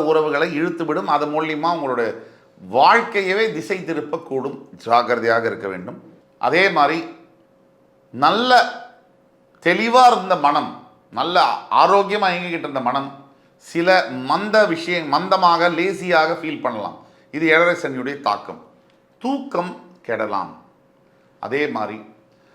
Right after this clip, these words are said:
உணவு சாப்பிடும் பொழுது நீங்க எப்பவுமே சாப்பிடுற சாப்பாடு தான், திடீர்னு அது உங்களுக்கு ஒத்துக்காம போகலாம். இதெல்லாம் இருக்கு. எல்லாத்தோட ரொம்ப இம்பார்ட்டன்ட் என்னன்னா, இந்த இயரோட ரெண்டாம் பகுதியில ஒரு ஆகஸ்டுக்கு மேல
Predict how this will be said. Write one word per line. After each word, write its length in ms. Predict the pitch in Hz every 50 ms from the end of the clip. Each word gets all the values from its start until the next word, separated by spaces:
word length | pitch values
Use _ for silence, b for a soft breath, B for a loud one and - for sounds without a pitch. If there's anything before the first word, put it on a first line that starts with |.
| b b b - 135 165
உணவு 240 | 202 240 262 254 240 - - 170
சாப்பிடும் 380 | 170 170 170 165 160 151 135 127
பொழுது 200 | 123 127 131 139 131
நீங்க 160 | 131 131 127 131
எப்பவுமே 300 | 131 139 151 160 185 202 190 -
சாப்பிடுற 280 | 180 165 165 165 156 151 151 147
சாப்பாடு 300 | 131 127 123 123 113 110 104
தான், 160 | 104 104 107 104 104 104 107
திடீர்னு 400 | 143 151 185 196 202 196 196 170
அது 100 | 143 151 147
உங்களுக்கு 280 | 131 131 123 - - 143 127 123
ஒத்துக்காம 520 | 120 - 190 165 - 143 139 135 143 131 - 113
போகலாம். 400 | 104 95 92 92 92 87 82 - - - _ _ _ -
இதெல்லாம் 440 | 98 110 110 107 107 110 127 135 131
இருக்கு. 200 | - - - - - _ _ _ _ _ - 113 135
எல்லாத்தோட 720 | 156 175 196 208 220 220 233 240 247 247 240 254 247 254 254 233
ரொம்ப 140 | 220 214 220 214 208
இம்பார்ட்டன்ட் 480 | 180 - 202 196 185 180 170 151 143 139
என்னன்னா, 300 | 123 117 107 104 104 107 110 98 - - - _ _ _ _ _ _ -
இந்த 120 | 120 120 131 147
இயரோட 320 | 185 214 220 214 196 180 170 156 151
ரெண்டாம் 340 | 170 185 196 202 208 196 - 170
பகுதியில 380 | 156 147 135 127 117 107 104 101 98 92 95 - - - _ _ b b b b b b b b _ -
ஒரு 140 | 131 139 143 135 120 120 143 170
ஆகஸ்டுக்கு 500 | 196 - 220 208 202 - - 170 139 143 - 131
மேல 180 | 131 127 120